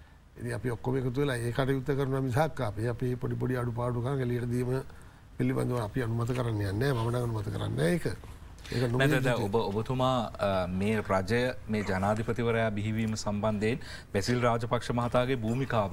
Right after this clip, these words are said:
Speaker 2: විස්තර කරා. හැබැයි, අ, ද-, ඔබතුමාටත් අමතක වෙනවා, අර මහින්ද සුළඟ ආරම්භ කරලා. නුගේගොඩ අර, අ, ආනන්ද සමරකෝන්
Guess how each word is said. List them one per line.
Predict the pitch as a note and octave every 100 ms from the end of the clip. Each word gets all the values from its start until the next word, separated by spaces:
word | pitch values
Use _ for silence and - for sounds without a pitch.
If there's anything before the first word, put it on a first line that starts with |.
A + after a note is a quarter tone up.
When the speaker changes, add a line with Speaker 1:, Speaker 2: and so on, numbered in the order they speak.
| G2+
Speaker 2:
විස්තර | G2+ - G#2 F#2+
කරා. | - - - - - - -
හැබැයි, | A#2 D3+ G3+ C#3
අ, | - - F#2+
ද-, | G#2+ G2+
ඔබතුමාටත් | F#2 E3+ G3 G3 G3+ D3
අමතක | C#3+ D#3 D3
වෙනවා, | A#2 G2 F2+ G#2 - - - - -
අර | - A#2 A2+
මහින්ද | G2+ G#2+ A2+ D#3 C#3+
සුළඟ | C3+ C3 A#2 A2+ G#2+
ආරම්භ | G2+ G2+ G2 F#2+ F#2+
කරලා. | F#2 D#2+ - - - - -
නුගේගොඩ | G#2+ A2+ C3+ B2 A#2+
අර, | A#2 A2
අ, | A2+ A2 - G#2+ G#2 G2+
ආනන්ද | F#2 A#2 B2 A#2+
සමරකෝන් | A#2 A#2 A#2 A#2+ A2+ G#2+